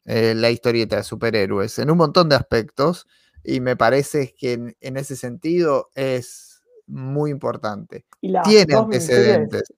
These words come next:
Speaker 2: las dos miniseries que después ellos hacen, a mí por lo menos la segunda me parece hipercómica. O sea,
Speaker 1: Las
Speaker 2: eh,
Speaker 1: dos miniseries decís de Liga.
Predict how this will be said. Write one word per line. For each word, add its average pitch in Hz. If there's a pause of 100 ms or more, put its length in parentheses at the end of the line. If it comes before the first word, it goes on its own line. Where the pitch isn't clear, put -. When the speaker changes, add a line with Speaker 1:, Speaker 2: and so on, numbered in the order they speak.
Speaker 2:
las 147
dos 180
miniseries 170
que 156
después 156
ellos 160
hacen, 170 (220)
a 151
mí 175
por 165
lo 151
menos 175 (100)
la 151
segunda 156 (180)
me 147
parece 139 (220)
hipercómica. 156 (280)
O 147
sea, 143
Speaker 1:
Las 117
Speaker 2:
eh, -
Speaker 1:
dos 139
miniseries 143 (180)
decís 139
de 117
Liga. 113